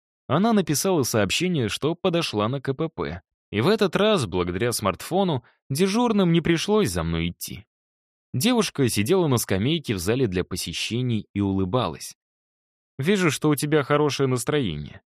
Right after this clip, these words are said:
улыбнулся я в ответ и протянул Лисе черный пакет с кирпичом. "Ох,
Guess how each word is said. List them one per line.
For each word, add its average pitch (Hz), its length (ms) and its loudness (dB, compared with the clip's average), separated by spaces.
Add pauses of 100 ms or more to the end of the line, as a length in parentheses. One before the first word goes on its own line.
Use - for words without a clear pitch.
(220)
улыбнулся 92 560 0
я 80 100 0
в 80 60 0
ответ 143 360 -2
и 135 80 0
протянул 185 480 -2
Лисе 165 380 -4
черный 147 400 0
пакет 135 400 0
с - 60 -8
кирпичом. - 580 -6 (1120)
"Ох, 196 280 0